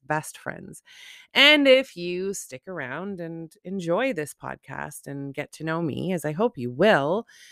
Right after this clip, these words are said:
you will start to see that my smart mouth and sharp tongue and quick wit, added with a little bit of sarcasm, okay, a lot of sarcasm, um, makes that nickname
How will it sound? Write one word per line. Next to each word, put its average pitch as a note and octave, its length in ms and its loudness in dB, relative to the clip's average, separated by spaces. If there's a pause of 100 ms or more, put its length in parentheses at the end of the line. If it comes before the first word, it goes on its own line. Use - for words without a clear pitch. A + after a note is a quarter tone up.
(400)
you A3 240 0
will D4 160 2
start E3+ 340 2
to A3 100 -6
see C3 380 -8
that C3+ 320 -4
my C#3 280 -10
smart C#3 420 -6
mouth D3 400 -6
and B2+ 200 -12
sharp - 460 -6
tongue D3+ 420 -8
and C3 300 -12 (480)
quick A#3+ 300 -4
wit, G3 480 2 (880)
added C4 640 4
with A#3+ 300 4
a A3+ 80 2
little B4+ 760 6
bit B4 160 0
of A4+ 80 0
sarcasm, A4 640 -2 (140)
okay, A#3 340 2
a A3 80 2
lot D#3 240 0
of D3+ 80 -6
sarcasm, B2+ 920 -10 (440)
um, D3 460 0 (340)
makes F#3+ 720 -2
that D3 300 -2
nickname A#2 720 -10